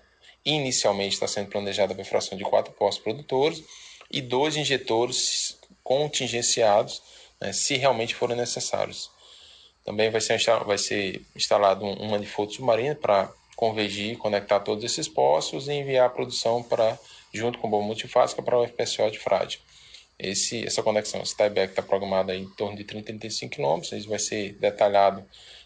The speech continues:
depois que a gente fizer as avaliações mais,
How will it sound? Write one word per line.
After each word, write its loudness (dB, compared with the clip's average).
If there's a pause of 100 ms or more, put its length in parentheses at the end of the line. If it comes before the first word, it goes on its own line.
depois -2
que -2
a 0
gente -4
fizer 0
as 2
avaliações 2
mais, -2